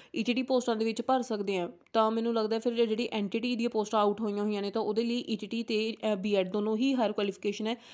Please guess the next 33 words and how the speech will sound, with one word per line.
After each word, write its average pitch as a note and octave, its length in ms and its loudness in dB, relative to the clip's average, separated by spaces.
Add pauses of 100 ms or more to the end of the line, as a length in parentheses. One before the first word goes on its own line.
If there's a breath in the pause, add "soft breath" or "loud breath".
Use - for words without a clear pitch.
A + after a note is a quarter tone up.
(160 loud breath)
ਤਾਂ B3 100 6
ਉਹਦੇ B3 120 8
ਵਿੱਚ C4 140 0
ਵੀ B3 140 -2
ਫਿਰ B3+ 220 0
ਈਟੀਟੀ A3 440 -2
ਤੇ A#3 100 0
ਬੀਐਡ G#3 260 2
ਵਾਲਿਆਂ G3+ 240 2
ਨੂੰ G#3+ 180 0
ਅਲਾਓ G3+ 140 4
ਕਰ G3+ 180 2
ਦੇਣਾ G3+ 280 0
ਚਾਹੀਦਾ। A3 380 -2
ਅਗਰ G#3 140 0
ਹਾਇਰ G3+ 220 2
ਕੁਆਲੀਫਿਕੇਸ਼ਨ G3 520 0
ਨੂੰ G3+ 200 -2 (340 loud breath)
ਆਪਾਂ G3 420 2
ਕਹਿੰਦੇ F#3+ 260 -2
ਆ - 20 -4
ਵੀ G#3 140 -2
ਬਾਹਰ G3 260 2
ਨਹੀਂ G#3 160 -2
ਕੀਤਾ A3+ 240 -2
ਜਾ G3+ 120 4
ਸਕਦਾ, G3+ 320 0 (220 loud breath)
ਤਾਂ A#3+ 100 0
ਫਿਰ A#3 160 4
ਤਾਂ A#3+ 200 2
ਐਨਟੀਟੀ G#3+ 340 -2
ਦੇ A3 80 0
ਵਿੱਚ A3 220 -6